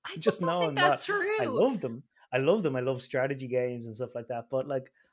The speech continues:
Speaker 1: I'm just not that good.
Speaker 2: I
Speaker 1: And,
Speaker 2: don't think
Speaker 1: and I've
Speaker 2: that's
Speaker 1: seen, I,
Speaker 2: true.
Speaker 1: I've seen, no, I'm not, I'm not, I, I've,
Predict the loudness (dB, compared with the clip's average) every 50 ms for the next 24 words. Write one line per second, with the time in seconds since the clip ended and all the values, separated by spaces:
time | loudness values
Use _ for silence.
0 | _ _ _ -18 -16 -16 -14 -14 -12 -12 -12 -10 -12 -12 -12 -12 -14 -14 -12 -10
1 | -6 -6 -4 -4 -6 -8 -12 _ _ _ _ -20 -20 -20 -20 _ _ 0 2 2
2 | 4 6 6 6 6 6 2 0 0 2 0 0 0 0 0 0 0 0 -2 -2
3 | -6 -6 -6 -4 -4 -2 -2 -2 -2 0 2 6 6 6 6 4 2 0 0 0
4 | 0 -2 -4 -4 -2 -2 -2 -2 0 2 2 4 4 4 2 0 -4 -4 -4 -4
5 | -4 -2 -4 -6 -8 -8 -4 -2 -2 0 2 0 0 -2 -4